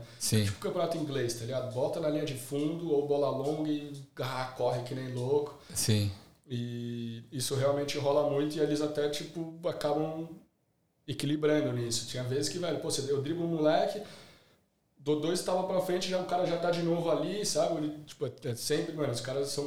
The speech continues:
Speaker 2: muito bem fisicamente. Então,
Speaker 1: Ah.
Speaker 2: eles acabam realmente equi-, equilibrando, assim, na parte técnica.
Speaker 1: Sim, sim.
Speaker 2: E até, tipo, falando, sei lá, uma self-análise, assim, meio do meu jogo, tá ligado?
Speaker 1: Tá.
Speaker 2: Do ano passado, do,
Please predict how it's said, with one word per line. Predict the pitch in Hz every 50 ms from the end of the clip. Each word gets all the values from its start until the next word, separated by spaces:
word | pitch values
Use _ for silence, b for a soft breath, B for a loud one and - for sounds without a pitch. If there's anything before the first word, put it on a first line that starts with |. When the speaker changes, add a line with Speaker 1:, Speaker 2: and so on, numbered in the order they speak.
| 143
Speaker 2:
muito | 135 127 123 123 131 143 151 151 151
bem | 139 131 131 135 131 123 120 - -
fisicamente. | - 123 117 117 - 120 117 117 110 107 110 117
Então, | 107 92 90 90 92 92 95 101
Speaker 1:
Ah. |
Speaker 2:
eles | 104 120 123
acabam | 127 123 123 135 139 139
realmente | 135 139 143 143 139 135 135 - 151 143 147
equi-, | 147 - - 147 143 147 151
equilibrando, | 147 139 - 156 147 151 147 139 139 139 123 120
assim, | 117 110 - 123 120
na | 123 123
parte | - - 127 123 -
técnica. | - - 139 127 -
Speaker 1:
Sim, | - 120 120 127 131 127 113 - - - _ _ _
sim. | - - - 123 117 120 123 117 - - - _ -
Speaker 2:
E | 117 113 113 113 113 113 110 110 107 107 107 107 107 104 104 110 - - _ _ _ _ _ _ _ _ _ _ _
até, | 127 123 - 143 147
tipo, | 143 - - 170 156 -
falando, | - 160 151 151 151 151 151 - - - - - - - _ _ _ _
sei | - 143 143
lá, | 139 127 123
uma | 123 123 131 117
self-análise, | - - 143 143 143 - 139 135 135 135 131 131 131 117 117 127
assim, | - - 135 131 127 123
meio | 123 123 123 127 127 127
do | 123 120 123
meu | 127 131 135 135
jogo, | 120 117 135 135 127 120 117 113
tá | - 113
ligado? | 110 123 131 131
Speaker 1:
Tá. | 107 101 -
Speaker 2:
Do | 127 135
ano | 135
passado, | - 135 127 - - 139 135 131 131 127 123
do, | 120 120 - 123 120